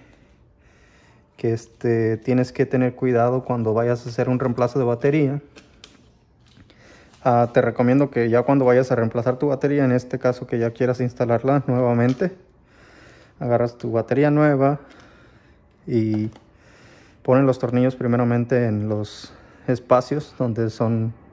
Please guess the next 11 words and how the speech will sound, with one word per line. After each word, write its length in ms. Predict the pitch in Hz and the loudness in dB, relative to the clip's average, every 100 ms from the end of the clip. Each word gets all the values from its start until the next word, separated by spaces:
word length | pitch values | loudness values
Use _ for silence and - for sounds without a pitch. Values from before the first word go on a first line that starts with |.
| - | -8
requeridos 640 | 131 - 120 120 143 170 127 | -6 -2 -2 2 0 0 -4
en 80 | 117 | -2
la 60 | |
batería. 460 | 110 - 117 139 196 - - - - - - - - | -4 -4 -2 -2 -4 -12 -20 -20 -20 -20 -20 -20 -4
Pones 200 | 135 143 | 2 4
la 60 | 147 | 4
batería 380 | 135 127 127 | 2 2 2
dentro 440 | 123 131 160 156 156 | 2 2 0 0 2
de 100 | 139 | 0
tu, 380 | 139 131 123 123 - - - - - - - - - - - - - - - - - - - - - - - - | 0 0 0 -2 -4 -14 -20 -4 -4 -4 -14 -20 -20 -20 -20 -20 -20 -20 -20 -20 -20 -20 -20 -20 -20 -20 -12 -4
ah, 400 | 113 110 107 | -2 -2 -4